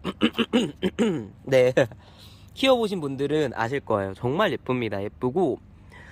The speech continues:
요 아가 포트당 저희가 특가로 준비했어요. 삼천 원씩입니다. 삼천 원씩. 정말 저렴하게. <laughs> 네. 맥도가리예요. 맥도가리. 요 아기는, 어, 요 다육이는 정말, 정말 예뻐요.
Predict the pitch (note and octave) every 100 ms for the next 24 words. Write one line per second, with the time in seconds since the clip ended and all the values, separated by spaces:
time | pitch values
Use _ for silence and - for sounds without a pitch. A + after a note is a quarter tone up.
0 | - - - A#2 G#2+ G#2+ C#3+ F#3 - -
1 | - A3 - C3+ D3 G2+ - - - -
2 | - G#2 - A#3 G3+ B2+ G2+ G2+ - F#2
3 | - G#3+ - A#3 G#3+ F#3+ E3 A#2 G2+ G2
4 | G2+ D#3+ E3 F3+ D3+ G#2 - G2+ - -
5 | - - - A#2+ B2+ D3+ C3+ A#2 C3+ D#3
6 | A#2 G#2 A#2 F#2+ A#2 B2+ E3 D3 F3 D#3+
7 | E3 D#3 - - - B3+ C4 C4+ - -
8 | - A#2+ B2+ F#3+ F3+ D3 A#2 G2 F#2 G#2
9 | - C#3 A#2+ A2+ C3 G2+ - - - -
10 | - - - - - - - C3+ B2+ A#2
11 | G#2+ A2+ C3 A2 - - - - - -
12 | - - - - B2 C3 C3 B2+ D#3 C3+
13 | B2 B2 A2+ A#2 C3 G#3 F#3+ C3+ G2 F#2+
14 | -